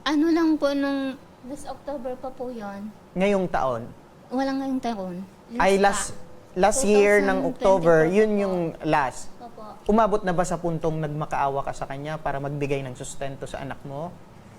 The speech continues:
Speaker 1: Parang lagi po ako sa kanya nagchat-chat na, parang ganun na din nagmamakaawa ko sa kanyang padala niya si Bibi, ganun, ganun kapag ipit ako.
Speaker 2: Ano yung response sa'yo?
Speaker 1: Minsan po, pag may pera daw siya, ganun, pa may nabenta, ganun.
Speaker 2: Mm-mm.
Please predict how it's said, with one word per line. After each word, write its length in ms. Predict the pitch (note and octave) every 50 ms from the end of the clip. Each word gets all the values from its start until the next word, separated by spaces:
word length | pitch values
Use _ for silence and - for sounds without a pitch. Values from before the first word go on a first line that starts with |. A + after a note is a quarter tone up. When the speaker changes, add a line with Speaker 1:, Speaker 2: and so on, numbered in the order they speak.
| - - -
Speaker 1:
Parang 260 | F4 F4 F4+ F4+ F4
lagi 380 | E4+ F4+ F#4 F4+ E4+ D4+ E4 D4+
po 80 | -
ako 160 | F4 D#4+ D4 F4
sa 160 | D#4+ - C#4
kanya 320 | - C#4 C4+ C4 B3+ B3+
nagchat-chat 480 | A#3+ A#3+ A#3 A#3 B3 A#3 - A#3 A3+ -
na, 160 | A#3 A3 G3+ - - - - - - - -
parang 320 | - D4+ G4 G#4 G4 F#4+
ganun 320 | D#4+ D#4 D4+ D4 D4 D4 C#4+
na 80 | C#4+
din 160 | C#4 C4 C#4+ C4+
nagmamakaawa 800 | C4+ C4 B3+ C4 C4 B3+ B3+ B3+ B3+ C#4 C4 B3+ B3 B3 A#3+ B3
ko 80 | C#4
sa 160 | B3+ - A#3+
kanyang 160 | - A#3 A#3+ A#3+
padala 320 | A#3 A#3+ G#3+ A3 A3 A3
niya 160 | G#3+ A3 G#3+
si 80 | - A3
Bibi, 240 | A3 A3+ G3+ G#3+ G#3+
ganun, 320 | G#3 G#3+ G#3+ G#3+ G#3+ A3
ganun 240 | A3 A3 A3 A3 G#3+
kapag 320 | A#3 A3+ - A3 G#3+ G#3+
ipit 240 | G#3+ G#3+ - G#3+ -
ako. 480 | - G#3 - - G3+ G3 F#3+ G3+ G#3+ -
Speaker 2:
Ano 140 | F3+ F#3+ F#3+
yung 320 | F3+ F3+ F3 E3+ D#3+ D3+
response 480 | C#3 D3+ D3 - - - D3+ C#3 C#3 -
sa'yo? 240 | D3 C3+ B2 A2+ A2+ G#2 - - - - - - - - -
Speaker 1:
Minsan 480 | B3 B3+ D4 D4 D4+ - E4 D4+ B3+ A3+
po, 240 | - A#3 A#3 G#3+ - - - -
pag 160 | A#3 A3 A3
may 120 | A#3 A3+ A3+
pera 280 | - B3 A#3+ A#3 A#3
daw 160 | A#3 A3+ B3 D4
siya, 380 | C4 - - C4 A3+ A3 A3 A3
ganun, 460 | G#3+ A3 A3 A3+ A3+ A3 G#3+ G#3+ G#3
pa 80 | G#3 G#3+
may 300 | G#3+ G#3+ G3+ G3 F#3+ G3
nabenta, 560 | F#3+ F#3 F#3+ F#3+ A3+ A#3+ A#3 A3+ - A3 G#3
ganun. 560 | G#3 G#3 G#3 A3 G#3 G#3 G3 F#3+ G3 G3 G#3
Speaker 2:
Mm-mm. 560 | - G3 G3+ G#3 F#3+ F3+ F3 E3+ E3+ F3+ G3+